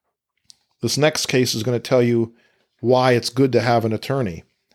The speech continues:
And this is, again, got to do with attorney's fees. I talked about earlier,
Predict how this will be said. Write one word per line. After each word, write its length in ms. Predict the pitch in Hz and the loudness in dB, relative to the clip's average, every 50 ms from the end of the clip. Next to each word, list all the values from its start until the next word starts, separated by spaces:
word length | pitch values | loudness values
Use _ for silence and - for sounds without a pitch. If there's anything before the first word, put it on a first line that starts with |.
| _ _ - | _ _ -8
And 140 | 117 113 120 | -4 -2 0
this 200 | 131 139 - - | 0 0 0 -2
is, 200 | 123 110 107 - - - | -2 -4 -4 -8 -10 -8
again, 400 | - 113 110 127 131 131 123 120 | -6 -4 0 0 0 0 0 0
got 260 | 113 120 123 123 120 - | 2 2 2 2 0 -2
to 140 | - 123 113 | -4 -4 0
do 220 | 110 127 127 127 | 2 2 2 4
with 260 | 123 123 120 120 - | 4 2 2 0 -2
attorney's 560 | - 120 - - - 147 143 139 139 127 - - | -8 -8 -6 -4 -2 -2 0 0 0 -2 -2 -4
fees. 680 | - 147 156 160 135 98 82 80 76 - - - - _ _ _ _ _ _ _ _ _ _ _ _ _ _ _ _ _ - | -4 -4 -2 -2 -2 -2 -4 -6 -6 -8 -8 -8 -10 _ _ _ _ _ _ _ _ _ _ _ _ _ _ _ _ _ -8
I 80 | 110 107 | -8 -8
talked 380 | - - - 135 143 - - | -4 0 0 0 0 0 0
about 300 | 147 131 139 127 127 123 - | -2 0 2 2 2 2 0
earlier, 640 | 139 139 151 143 135 127 117 113 113 113 117 120 | 0 2 2 2 2 2 2 2 0 0 -2 -4